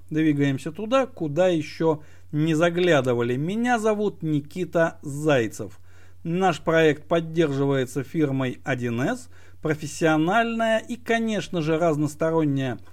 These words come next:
развитие специалистов нашей с вами отрасли, нашего с вами сообщества разработчиков для вендора традиционно входит в число первых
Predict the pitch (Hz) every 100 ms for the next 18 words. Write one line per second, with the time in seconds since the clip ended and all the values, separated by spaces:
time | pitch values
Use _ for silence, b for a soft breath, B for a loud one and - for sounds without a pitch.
0 | b 135 151 170 180 175 143 143 127 -
1 | 143 170 170 160 127 - 107 - b b
2 | b 160 170 156 143 127 151 151 131 123
3 | - - - 135 165 233 - 226 185 175
4 | 156 139 135 139 139 123 - 175 180 165
5 | - 135 - 139 135 123 131 135 208 262
6 | - - 196 147 143 131 120 147 190 240
7 | 214 214 214 240 B B - 247 196 143
8 | 160 185 190 175 151 - - 202 185 180
9 | - - 135 - 156 151 151 196 196 180
10 | 175 -